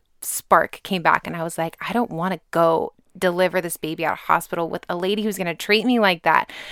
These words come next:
I wanna be somewhere where I feel loved and, and safe, um, so that I, I can welcome this baby into the world, you know, the best way that I, I, I can." I looked at him and I said, "What if we changed to midwifery care and, and I delivered the baby at my mom's house?"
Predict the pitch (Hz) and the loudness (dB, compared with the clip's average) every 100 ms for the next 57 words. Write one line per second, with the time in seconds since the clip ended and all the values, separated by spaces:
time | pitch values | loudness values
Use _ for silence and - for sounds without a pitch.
0 | - - - - 240 247 214 208 214 220 | -16 -18 -10 -2 2 2 2 -2 -2 -2
1 | 202 190 185 - 185 180 180 180 - 185 | 0 0 0 0 0 2 2 2 0 -6
2 | 175 - 190 180 - 170 160 170 - _ | -8 -8 -8 -6 -2 -2 -2 -8 -14 _
3 | - - - _ 190 180 170 175 - _ | -20 -20 -20 _ -4 -4 -4 -8 -16 _
4 | - - 196 185 180 - 180 180 185 180 | -4 0 4 4 2 0 -6 -6 -6 -4
5 | 175 180 180 175 175 170 170 170 170 175 | -4 -4 -8 -8 -6 -6 -8 -10 -8 -4
6 | 165 - - - 180 170 254 _ 185 185 | -4 -6 -12 -10 -8 -8 -12 _ -2 2
7 | 190 175 - 185 170 - 175 175 170 - | 2 2 0 -2 -2 -2 0 0 -2 -6
8 | - 165 165 _ - 170 - 175 147 - | -4 -4 -4 _ -10 -10 -6 -6 -6 -8
9 | 196 _ 175 175 175 165 175 170 170 165 | -14 _ -6 -4 -4 -6 -10 -8 -10 -10
10 | 165 165 165 180 190 196 - 185 170 - | -10 -10 -6 -2 0 0 -2 -8 -8 -10
11 | - 202 190 180 - - 175 170 180 208 | -6 -4 -4 -4 -8 -10 -8 -4 -2 -2
12 | - 185 - 180 170 170 175 175 - 180 | -4 -6 -6 -6 -4 -6 -8 -12 -10 -10
13 | 175 175 - 175 180 180 175 165 - 160 | -10 -12 -8 -6 -4 -4 -4 -8 -10 -10
14 | 170 165 165 - 170 - 165 165 165 165 | -8 -10 -10 -12 -12 -10 -8 -6 -4 -6
15 | 175 - - - - | -6 -6 -6 -10 -16